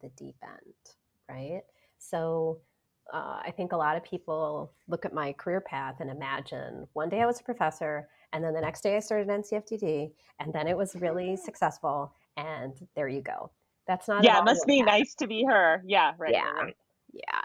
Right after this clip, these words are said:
Speaker 1: this was, um, my leaving was many years in the process, as I described, um, but also even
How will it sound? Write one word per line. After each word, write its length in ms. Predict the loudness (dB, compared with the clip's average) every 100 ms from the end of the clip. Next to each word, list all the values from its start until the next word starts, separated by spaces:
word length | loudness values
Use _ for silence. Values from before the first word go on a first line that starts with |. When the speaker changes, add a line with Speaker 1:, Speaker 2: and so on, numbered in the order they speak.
| -2
Speaker 1:
this 280 | -2 -2 4
was, 460 | 4 4 0 -16 -16 -10
um, 520 | -6 -4 -6 -10 -16 _ _ _ _ _ _ _ _ _ _ _ _ -2
my 160 | 2
leaving 440 | 4 4 4 4 4
was 180 | 2 2
many 260 | 0 2
years 300 | 0 0 -2
in 80 | -6
the 80 | -6
process, 560 | -6 -6 -6 -12 -10
as 160 | -12 -10
I 100 | -12
described, 920 | -10 -14 -14 -12 -12 -12 -10 -10 -12 -16 -20 _ _ -14
um, 640 | -12 -10 -10 -12 -12 -16 -6
but 120 | -2
also 540 | 2 0 0 -4 -4 -6 -6
even 640 | -4 -2 -2 -4 -6 -8